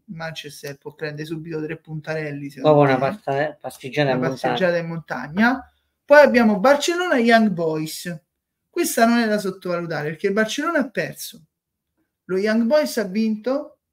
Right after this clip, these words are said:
Speaker 1: se non mi ricordo
Speaker 2: No,
Speaker 1: male.
Speaker 2: ha perso.
Speaker 1: Ha perso lo Young Boys?
Speaker 2: Eh sì, sì, lo Young
Speaker 1: Ha
Speaker 2: Boys
Speaker 1: perso tre a zero?
Speaker 2: con l'Aston Villa.
Speaker 1: L'Aston Villa, esatto. Ero convinto che avesse vinto tre a zero.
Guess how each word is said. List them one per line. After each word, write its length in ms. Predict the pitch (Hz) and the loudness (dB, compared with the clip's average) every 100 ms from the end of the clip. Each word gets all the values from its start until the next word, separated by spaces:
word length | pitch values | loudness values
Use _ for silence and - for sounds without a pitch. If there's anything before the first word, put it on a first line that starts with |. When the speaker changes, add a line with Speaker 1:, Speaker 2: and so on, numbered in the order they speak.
| _ | _
Speaker 1:
se 160 | - 175 | -12 -10
non 120 | 165 | -8
mi 80 | 165 | -10
ricordo 360 | 165 170 160 | -8 -8 -6
Speaker 2:
No, 140 | 175 165 | -2 0
Speaker 1:
male. 220 | 156 233 | 0 0
Speaker 2:
ha 120 | 269 | 0
perso. 380 | 156 139 - _ | 2 0 -2 _
Speaker 1:
Ha 120 | 170 | -12
perso 360 | - 240 208 196 | -4 -4 -4 -6
lo 40 | |
Young 220 | 180 185 196 | -6 -6 -2
Boys? 340 | 214 175 - | -2 -2 -4
Speaker 2:
Eh 80 | 220 240 | -4 -4
sì, 80 | |
sì, 180 | 147 151 | -6 -8
lo 120 | 117 123 | -6 -4
Young 300 | 147 160 170 | -2 -2 2
Speaker 1:
Ha 20 | |
Speaker 2:
Boys 140 | 214 | 2
Speaker 1:
perso 280 | 220 214 214 | 2 -2 -4
tre 180 | 220 226 | -2 -2
a 100 | 202 | 0
zero? 420 | 233 208 165 170 | 2 2 0 -8
Speaker 2:
con 320 | 185 165 170 | -2 2 2
l'Aston 360 | 185 185 190 170 | 2 -2 -4 -4
Villa. 300 | 143 120 117 | -6 -8 -4
Speaker 1:
L'Aston 480 | 226 247 - 226 220 | -2 -2 -2 -4 -4
Villa, 340 | 175 151 165 | -6 -10 -10
esatto. 360 | 185 180 156 - | -6 -6 -8 -6
Ero 140 | 214 | -4
convinto 460 | 226 233 254 240 220 | -2 -2 -2 -4 -6
che 80 | 208 | -4
avesse 320 | 208 208 202 | -4 -6 -8
vinto 300 | 202 190 185 | -8 -8 -10
tre 140 | 175 | -10
a 60 | 170 | -10
zero. 240 | 156 143 | -12 -14